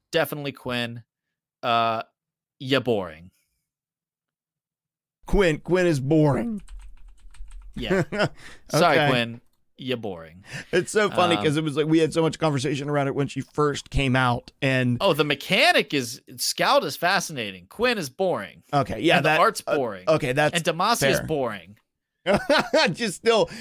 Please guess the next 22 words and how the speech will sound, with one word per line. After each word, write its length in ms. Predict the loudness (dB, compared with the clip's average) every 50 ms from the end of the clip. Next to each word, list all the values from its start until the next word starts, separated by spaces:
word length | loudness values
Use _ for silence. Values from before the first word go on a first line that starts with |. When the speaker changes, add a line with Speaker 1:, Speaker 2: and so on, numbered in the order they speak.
| -12 -6 -2
Speaker 2:
you're 180 | 0 0 0
still 240 | 0 0 2 2 2
not 220 | 4 4 4 4 4
any 180 | 4 2 2
more 280 | 2 2 2 2 0 0
convinced, 760 | 0 -2 -2 -2 -2 0 0 2 2 0 -2 -6 -14 -20 -20 -20 -20 -20 -20 -4 _
uh, 380 | 2 4 6 6 4 4 2 0 -2 -2
that 260 | 0 0 0 0 0
Dema-, 340 | -2 0 2 2 2 2 2
you're 140 | 2 2 4
not, 200 | 4 2 2 0 0 -2 -2 -2 -2
you, 180 | -2 -4 -4 -4 -4
you 140 | -2 0 0
would 160 | 0 0 -2
still 260 | -2 -2 0 0 2 4
Speaker 1:
Oh. 60 | 4
Speaker 2:
dust 280 | 4 4 4 2 2 2
all 160 | 2 2 2
of 80 | 0
your 80 | -2 -2
Demacia 460 | 0 0 2 2 0 0 -2 -4 -2 -2
cards. 360 | 0 0 0 0 -2 -4